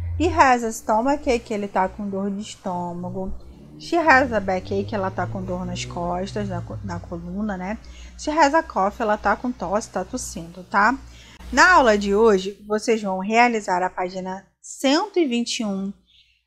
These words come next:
o caça-palavras, tá? Dos animais. Vocês vão realizar a página cento e vinte e dois, que é yes ou no para os animais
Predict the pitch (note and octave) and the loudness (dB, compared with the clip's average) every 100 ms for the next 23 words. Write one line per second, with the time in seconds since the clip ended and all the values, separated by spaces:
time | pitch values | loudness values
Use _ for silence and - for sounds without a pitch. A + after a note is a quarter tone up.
0 | _ C4+ D4+ D#4 D4 D#4 C#4 B3+ G3+ F#3+ | _ -2 2 6 6 4 8 8 8 6
1 | G3+ A3 A3+ - G3+ G#3 - G#3 G#3+ A3 | 4 2 -2 4 4 4 0 -6 0 0
2 | G#3+ G3+ E3+ F3 F3+ G3+ - - _ _ | 0 -2 -4 -6 -6 -6 -6 -10 _ _
3 | _ _ _ A3+ B3 D4+ C#4 B3+ C4 D4 | _ _ _ 2 2 4 2 4 4 6
4 | C#4+ C4 B3 A#3 G#3 F#3+ F#3+ G3 G3+ F#3+ | 6 6 4 2 4 4 2 2 2 2
5 | F#3+ F#3+ F#3+ F#3+ G3 - - - B3 C#4+ | 0 -4 -2 -4 -4 -8 -8 -4 0 2
6 | F#4 F4 C#4+ A#3+ A3+ A3 G3 F#3+ G3 - | 0 -2 0 0 -2 -4 -2 -2 -4 -2
7 | G3 G3+ G3 F#3+ G3+ A3 A3 G3+ F#3+ F#3+ | 0 0 2 4 4 2 -2 -2 -4 -2
8 | G3 F#3+ F#3+ F#3 F#3 F3 F3 F#3 G3+ - | -4 -4 -6 -8 -12 -14 -16 -16 -12 -12